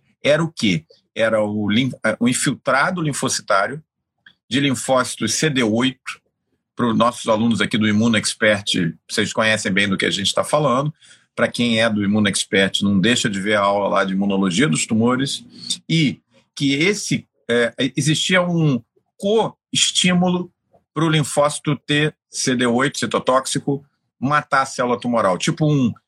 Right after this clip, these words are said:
chamamento, um farol, "Vem aqui, me, me pega aqui que eu sou uma célula tumoral", que é uma estrutura de superfície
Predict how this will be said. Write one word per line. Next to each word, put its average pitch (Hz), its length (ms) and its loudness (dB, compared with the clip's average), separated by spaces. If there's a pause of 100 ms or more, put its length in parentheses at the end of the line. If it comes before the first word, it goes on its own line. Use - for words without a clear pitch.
(120)
chamamento, 113 720 0
um 117 60 0
farol, 110 580 -2 (260)
"Vem 139 200 2
aqui, 120 500 0 (300)
me, 120 280 0
me 120 120 -2
pega 151 400 0
aqui 151 320 -2
que 156 160 -4
eu 160 80 2
sou 156 240 -2
uma 143 120 0
célula 139 520 0 (420)
tumoral", 117 580 0 (320)
que 147 160 -2
é 143 80 4
uma 156 200 -2
estrutura 156 840 -2 (200)
de 160 120 0
superfície 156 1160 0